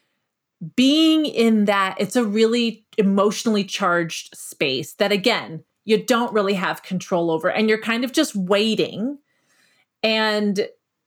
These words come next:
it's heavy. And a lot of times we don't know how to process those really intense emotions. And the people that spend their time around it are, in my opinion, I've met quite a few, and I'm always like,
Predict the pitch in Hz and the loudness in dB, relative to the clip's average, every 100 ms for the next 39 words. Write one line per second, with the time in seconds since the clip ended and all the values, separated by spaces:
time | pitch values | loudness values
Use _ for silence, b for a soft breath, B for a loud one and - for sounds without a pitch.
0 | _ _ _ 233 240 - 233 349 285 202 | _ _ _ 0 0 -4 0 0 0 0
1 | 208 196 202 226 233 233 226 220 220 202 | 0 2 2 0 -2 -2 -2 -2 -2 0
2 | 208 208 196 214 208 - 185 185 202 190 | -2 -2 -2 -2 -4 -2 0 0 -2 -2
3 | - 185 175 165 160 202 202 214 180 196 | -2 -2 -2 -4 -4 0 2 0 0 -2
4 | 190 185 180 180 - 185 175 170 170 175 | -2 -4 -4 -6 -6 -2 0 0 -2 -4
5 | 180 208 202 - 262 285 254 214 190 - | 0 0 0 0 0 0 0 0 -2 -4
6 | 214 214 202 196 196 190 165 185 214 208 | -4 0 0 -2 -2 -2 0 0 0 0
7 | 160 143 - - _ _ _ _ _ _ | 0 -2 -6 -20 _ _ _ _ _ _
8 | _ _ 226 226 233 226 214 339 277 202 | _ _ 0 2 2 2 0 0 -2 -2
9 | 185 208 208 214 - - - 196 185 226 | 0 0 0 0 -4 -8 -2 -2 -2 -2
10 | 220 165 165 160 196 190 196 196 202 202 | 0 0 -2 -4 -4 -2 0 0 0 0
11 | 190 190 | -2 -4